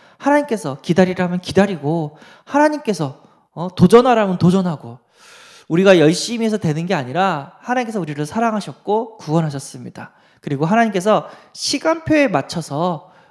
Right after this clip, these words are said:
우리에게 응답과 은혜를 더해 주시는 줄 믿습니다. 영적 치유, 오직 복음이면 가능할 줄 믿습니다. 앉은뱅이를 일으킨, 일으킨 것은 은과 금이 아니라 나사렛 예수 그리스도 이름으로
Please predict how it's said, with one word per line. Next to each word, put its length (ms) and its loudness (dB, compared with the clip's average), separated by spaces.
우리에게 360 -6
응답과 880 -2
은혜를 600 -2
더해 300 -4
주시는 400 -10
줄 200 -12
믿습니다. 840 -12
영적 420 0
치유, 300 4
오직 360 6
복음이면 560 2
가능할 420 -6
줄 160 -20
믿습니다. 640 -12
앉은뱅이를 720 2
일으킨, 360 -2
일으킨 380 -2
것은 420 2
은과 460 4
금이 320 0
아니라 680 2
나사렛 560 2
예수 300 -4
그리스도 280 -8
이름으로 580 -2